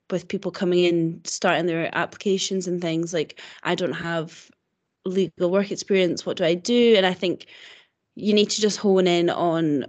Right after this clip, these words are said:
what you have done, not what you haven't done, and sort of draw off of there. I think it's, everyone talks about transferable skills, and I just thought that I couldn't draw on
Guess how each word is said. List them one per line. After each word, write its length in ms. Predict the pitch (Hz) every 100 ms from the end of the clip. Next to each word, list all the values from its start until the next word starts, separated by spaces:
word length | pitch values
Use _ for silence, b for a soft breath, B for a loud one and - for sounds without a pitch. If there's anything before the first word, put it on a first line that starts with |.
| -
what 260 | 185 175
you 140 | 131 170
have 360 | 175 185 180
done, 480 | - 127 110 170 185 196
not 180 | 185
what 140 | 120 135
you 140 | 156
haven't 500 | 165 180 175 170 110
done, 440 | 170 139 156 175 170 B B B
and 280 | 175 170 175
sort 160 | 185
of 140 | 160 180
draw 380 | 185 185 170 151
off 260 | 170 180
of 80 | 175
there. 180 | 160 139
I 60 | 139
think 480 | - 170 - - _ _
it's, 560 | 180 - - - - -
everyone 320 | 196 196 196
talks 360 | 190 151 - -
about 220 | 170 143
transferable 720 | - 170 - - 180 175 160
skills, 520 | 165 - 196 170 160
and 80 | 170
I 140 | 165 165
just 300 | 180 - _ B B B B B B _ _
thought 440 | - 226 110 107
that 300 | 202 185 143 _ _ _ _ _ _ _ _ _ _ _ -
I 140 | 208
couldn't 380 | 208 247 220 180
draw 420 | 190 214 226 220
on 320 | 226 233 240